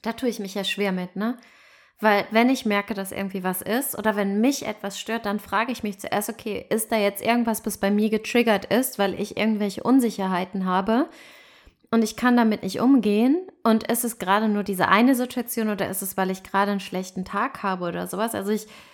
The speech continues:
beobachte das ganz oft. Ich muss aber dazu sagen, dass in den meisten oder dass in vielen Fällen es so war, weil ich's nicht sofort angesprochen habe,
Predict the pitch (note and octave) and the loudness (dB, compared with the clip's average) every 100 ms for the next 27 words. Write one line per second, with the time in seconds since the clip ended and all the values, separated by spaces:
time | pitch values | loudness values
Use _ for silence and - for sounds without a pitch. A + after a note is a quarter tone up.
0 | - _ A3 - A3 G3+ G3+ F#3 F3 - | -20 _ 0 2 2 0 -4 -8 -8 -6
1 | F3 F3 - E3+ - F#3+ A3+ C4+ C4+ A3+ | -6 -6 -6 -6 -8 -2 2 2 0 0
2 | G#3 G3+ - G#3 F#3 F3+ G3 G3 F#3+ G3 | 0 -2 -4 -6 -2 0 0 -2 -6 -6
3 | G3 F#3+ F#3 G#3+ A#3+ - A#3+ B3+ B3+ - | -4 0 2 2 0 0 2 2 -2 -14
4 | - - G3+ G3 G3 G3 - C4+ C4+ A3+ | -6 -2 -2 -4 -6 -6 -2 4 6 6
5 | F#3+ - F3 F3+ G#3+ B3+ E4 - - _ | 2 -2 -2 2 2 2 0 -10 -20 _
6 | - G#3+ A#3 G3+ G#3+ A3 - G3+ G3+ A3+ | -4 -2 -2 2 4 4 2 4 6 6
7 | C4 - B3+ B3+ - A#3+ - B3 - A#3+ | 4 2 0 0 -2 -2 2 2 2 -2
8 | C4 - B3 B3 C#4 B3+ B3 B3 C4 | -4 -4 -2 0 0 2 2 2 0